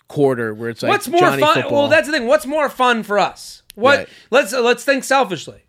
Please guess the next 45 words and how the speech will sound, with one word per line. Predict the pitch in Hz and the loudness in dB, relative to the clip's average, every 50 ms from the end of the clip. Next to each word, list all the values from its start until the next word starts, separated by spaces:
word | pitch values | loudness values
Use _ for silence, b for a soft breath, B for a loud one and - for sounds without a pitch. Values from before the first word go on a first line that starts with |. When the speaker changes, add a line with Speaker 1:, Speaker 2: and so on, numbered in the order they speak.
| _ _ - | _ _ -2
Speaker 2:
Like, | 226 214 | -2 0
Speaker 1:
Right. | - 208 | 2 2
Speaker 2:
let, | 220 220 220 220 | 0 0 0 -2
let's | 233 233 247 | -2 -2 0
honestly | 233 202 220 226 247 196 208 247 240 | 0 2 2 2 2 0 -2 -4 -4
think | 214 190 202 202 208 | -2 -2 -4 -4 -4
selfishly. | - - 190 185 175 151 156 127 135 120 101 b b b b b b b b | -2 0 2 2 2 0 -4 -10 -12 -14 -16 b b b b b b b b
What's | 143 170 196 196 - 202 | -2 -2 -2 -2 -2 -2
more | 226 233 233 226 | 0 0 0 0
fun? | 214 - 220 208 175 135 110 104 _ _ _ _ _ _ _ - | 0 0 -2 -2 -2 -2 -6 -10 _ _ _ _ _ _ _ -12
Johnny | 147 143 165 170 180 185 | -6 -2 0 0 0 0
Manziel | 190 190 190 185 180 180 180 175 170 165 | -2 -4 -4 -2 0 0 2 2 0 0
is | 160 131 | -2 -6
a, | 143 143 143 143 139 143 156 - | -8 -8 -8 -6 -8 -8 -10 -10
is | 180 139 | -10 -10
a | 139 143 135 | -8 -10 -8
backup | 123 147 160 175 185 208 196 - | -6 -2 -2 -2 -2 -2 -4 -6
quarterback. | - 170 180 175 175 170 175 175 180 180 170 - b b b b b b b | -4 -2 0 0 0 2 0 2 2 0 -2 -4 b b b b b b b
He's | - 175 165 143 | -12 -10 -4 0
on | 170 170 180 190 | 2 2 2 2
your | 202 196 | 0 -2
team. | 190 - 190 196 196 190 190 | -4 -4 -2 -2 0 0 -2
He | 180 170 | -2 -4
ends | 175 185 180 | -4 -4 -4
up | 185 143 | -6 -6
coming | - 180 180 180 | -6 -6 -4 -4
into | 180 180 175 | -2 -2 -2
a | 175 | -2
game, | 151 175 175 175 175 175 170 147 b b b b b b | -2 0 0 0 0 -2 -4 -8 b b b b b b
having | - 165 175 180 175 180 | -2 0 0 0 0 0
an | 180 170 165 | -2 -2 0
eight-game | 160 175 180 175 - 190 185 180 180 180 175 | -2 -2 -4 -4 -4 -2 -2 -2 -2 -2 0
run | 170 170 175 175 175 175 | 0 2 2 2 0 0
where | 170 165 | -2 -4
it, | 147 143 | -4 -4
like, | 151 151 127 | -4 -4 -2
goes | 139 165 170 180 147 147 | 0 2 2 2 0 -2
really | 175 175 175 | -2 -2 -2
well. | 160 160 170 170 170 170 170 170 | 0 2 2 4 4 4 4 2
He | 160 156 | 2 -2
gets | 147 170 170 160 | -4 -6 -8 -8
a | 156 | -12
chance | - - - 147 170 170 165 - | -16 -14 -8 -6 -4 -4 -6 -8
to | 160 | -12
start. | 143 - - 185 170 170 170 165 165 | -14 -8 -4 0 2 2 2 2 0